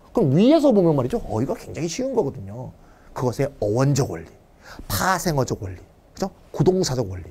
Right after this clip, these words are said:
전치사 부사의 원리 다 빼고 있으니까 쫙 보면 쉽거든요. 어, 그래서 설명해 볼게요. 에이디 아까 했죠? to예요. dress가 뭐예요? direct예요.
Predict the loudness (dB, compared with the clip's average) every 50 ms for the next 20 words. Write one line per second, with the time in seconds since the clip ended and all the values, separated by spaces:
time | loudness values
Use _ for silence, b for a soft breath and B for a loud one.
0 | -20 B B B B -4 -2 0 0 0 0 0 -2 -2 -2 -2 -2 -2 -2 -2
1 | -2 -4 -6 -4 -4 -6 -4 0 0 2 2 2 2 0 -2 -6 -6 -6 -6 B
2 | B B B B B -6 -2 0 0 0 -2 -4 -6 -6 -6 -6 -8 -6 -6 -6
3 | -4 -4 -4 -4 -4 -6 -8 -12 -18 b b b b 0 2 4 4 2 2 2
4 | 2 2 0 -2 -4 -8 -16 -20 -20 b b b b b b b b b b b
5 | b 4 6 6 8 8 6 6 6 4 4 4 4 4 4 2 0 -2 -2 -4
6 | -8 -16 -20 -20 -20 -16 -12 -6 0 4 4 4 4 2 0 -6 -16 -20 -20 -20
7 | -20 -20 -20 -20 -20 -20 -20 -20 -20 -20 -2 2 4 6 6 4 4 4 4 4
8 | 4 4 2 2 -2 -6 -12 -20 -20 -20 -20 -20 -20 -20 -20 -20 -20 -20 -20 -20
9 | -20 -8 -4 -2 0 0 -2 -4 -8 -14 -18 -20 -20